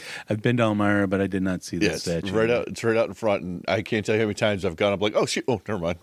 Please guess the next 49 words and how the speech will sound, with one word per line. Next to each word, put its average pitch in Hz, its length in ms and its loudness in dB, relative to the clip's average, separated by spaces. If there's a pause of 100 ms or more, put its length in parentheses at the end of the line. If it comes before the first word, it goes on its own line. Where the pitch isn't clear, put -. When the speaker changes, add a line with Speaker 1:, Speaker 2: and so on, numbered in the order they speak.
Speaker 2:
you're 87 140 -6
not 92 140 0
a 92 40 -2
real 90 140 0
person." - 340 -2
<laughs> - 600 -20
It's - 140 -8
super 180 500 -2
lifelike. 82 560 -4 (240)
Speaker 1:
Is 107 220 -2
it 127 120 0
really? 110 320 0 (380)
I, 127 240 0
I, 117 480 0 (400)
I've 107 120 -2
only 113 220 0
been 101 420 -2
there 101 200 0
once, 95 340 -4
to 101 80 -4
the 90 140 0
airport 90 360 -2
over 85 200 -2
there 82 220 -4
once. 80 460 -6
And 95 100 -4
Speaker 2:
Yeah, 92 80 2
Speaker 1:
then 85 100 0
Speaker 2:
that's 85 140 -2
Speaker 1:
I 85 40 0
Speaker 2:
all 87 100 2
you 87 80 2
Speaker 1:
just 90 120 2
Speaker 2:
ever 98 80 -2
need. 90 120 -6
Speaker 1:
didn't 87 240 -8 (1000)
Speaker 2:
Beautiful 127 320 0
Speaker 1:
not 98 140 2
been 101 40 4
Speaker 2:
airport 98 260 4
Speaker 1:
back. 92 340 -2
Speaker 2:
in 78 60 -8
the 80 60 -6
middle 82 420 2
of 85 120 0
nowhere, 87 460 0
New 87 100 -2
York. - 460 -8 (680)
Speaker 1:
Uh, 87 60 -10